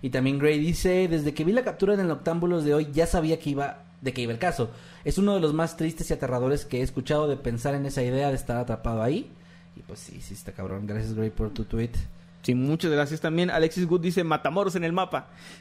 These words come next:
Speaker 2: Claro que sí, Alexis. Aquí andamos.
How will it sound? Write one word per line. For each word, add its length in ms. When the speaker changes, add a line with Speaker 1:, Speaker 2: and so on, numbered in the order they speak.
Speaker 2:
Claro 220
que 80
sí, 200
Alexis. 520
Aquí 180
andamos. 520